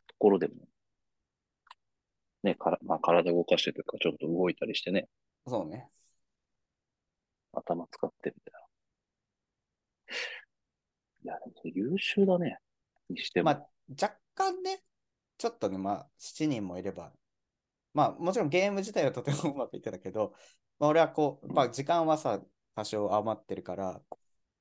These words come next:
Speaker 2: こう、ゲームが終わった後に、じゃあ、Aさんどんな気持ちでゲームやってる時
Speaker 1: うん。
Speaker 2: やってましたかと。まあ、一人ずつ喋る時間を設けた時。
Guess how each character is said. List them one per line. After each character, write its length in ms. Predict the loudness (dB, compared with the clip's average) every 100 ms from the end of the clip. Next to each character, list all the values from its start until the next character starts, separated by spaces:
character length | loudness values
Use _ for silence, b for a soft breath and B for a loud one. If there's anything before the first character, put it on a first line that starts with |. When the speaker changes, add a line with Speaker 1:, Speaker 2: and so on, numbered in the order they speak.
| _ _
Speaker 2:
こ 80 | -6
う、 40 |
ゲ 180 | -2 0
ー 40 | 0
ム 120 | 2
が 100 | 4
終 140 | 4
わ 40 | 2
っ 40 |
た 80 | -2
後 160 | -4 -10
に、 200 | -14 -18 _ _ _ _ _ _ _ _ -6
じ 80 | -2
ゃ 20 |
あ、 40 | 6
A 180 | 6
さ 180 | 6 0
ん 100 | 0
ど 140 | 2 2
ん 160 | 2
な 220 | 2 2
気 160 | 0 0
持 140 | 0
ち 100 | 0 -2
で 80 |
ゲ 160 | 0 0
ー 40 |
ム 80 | 0
や 60 | -4
っ 40 |
て 120 | -6 -6
る 60 |
時 260 | -6 -8 -10
Speaker 1:
う 20 |
ん。 280 | -14 _ -10
Speaker 2:
や 60 | -6
っ 20 |
て 80 | -6
ま 100 | -6
し 40 |
た 60 | -10
か 80 | -6
と。 60 |
ま 80 | -2
あ、 20 |
一 200 | 0 2
人 80 | 2
ず 100 | 0
つ 60 | -4
喋 300 | -4 0 0
る 80 | -2
時 120 | -10
間 180 | -14 -16
を 100 | -20 _ _ -6
設 160 | -4 -4
け 80 | -8
た 60 |
時。 200 | _ _